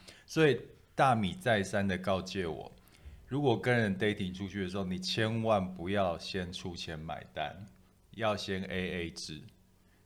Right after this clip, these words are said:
那因为在我的印象中，我觉得我是男的，然后又比人家年长，然后经-，收入可能比人家好一些，所以出去的话，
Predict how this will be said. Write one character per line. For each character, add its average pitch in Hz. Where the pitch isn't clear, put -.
那 160
因 170
为 170
在 151
我 98
的 101
印 117
象 113
中， 113
我 92
觉 92
得 92
我 87
是 -
男 85
的， 85
然 87
后 104
又 107
比 90
人 80
家 98
年 95
长， -
然 117
后 117
经-， 120
收 143
入 143
可 113
能 87
比 82
人 80
家 98
好 92
一 95
些， 92
所 135
以 139
出 147
去 147
的 104
话， 101